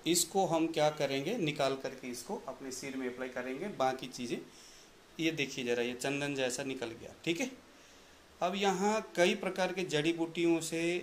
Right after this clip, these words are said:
इसको बनाया गया है। इसको थोड़ा सा मैंने इस हिसाब से बनाया ताकि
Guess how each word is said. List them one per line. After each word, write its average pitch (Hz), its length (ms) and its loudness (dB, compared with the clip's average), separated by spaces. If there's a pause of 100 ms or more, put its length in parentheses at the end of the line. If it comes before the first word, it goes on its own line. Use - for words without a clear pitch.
(160)
इसको 147 300 -6
बनाया 147 380 4
गया 135 220 4
है। 175 220 0 (920)
इसको 165 220 -6
थोड़ा 165 260 0
सा 165 120 -4
मैंने 160 220 -2
इस 160 200 2
हिसाब 143 240 -2
से 156 100 -6
बनाया 156 200 0
ताकि 151 340 0